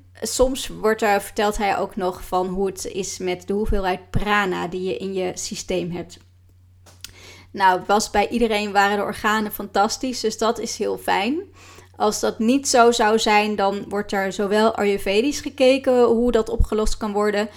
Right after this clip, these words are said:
Maar als het acuut iets is, dan wordt er ook zeker verwezen naar de westerse geneeskunst. Dus, eh, Ayurveda is echt meer gericht op preventie en op het, eh, het terugdringen van, eh,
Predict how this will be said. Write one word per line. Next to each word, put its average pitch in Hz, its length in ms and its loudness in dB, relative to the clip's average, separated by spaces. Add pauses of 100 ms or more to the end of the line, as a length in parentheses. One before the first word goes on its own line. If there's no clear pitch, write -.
(320)
Maar 196 340 2
als 208 180 4
het 220 160 -2
acuut 226 400 0
iets - 240 -4
is, 208 260 0
dan 202 180 -2
wordt 208 180 -4
er 196 80 -2
ook 180 160 -2
zeker 214 680 4
verwezen 202 560 -4
naar 190 200 -2
de 180 100 -4
westerse 185 440 -2
geneeskunst. 247 920 2 (300)
Dus, 196 240 -8
eh, 196 340 -2
Ayurveda 208 580 8
is - 420 -2 (100)
echt 214 320 -6 (300)
meer 233 360 4
gericht - 380 -2
op - 140 -2
preventie 226 800 4
en 196 200 -4
op 185 160 -4
het, - 360 -4
eh, 190 400 -2 (520)
het - 240 -10
terugdringen 226 680 2
van, 190 420 0
eh, 185 180 -2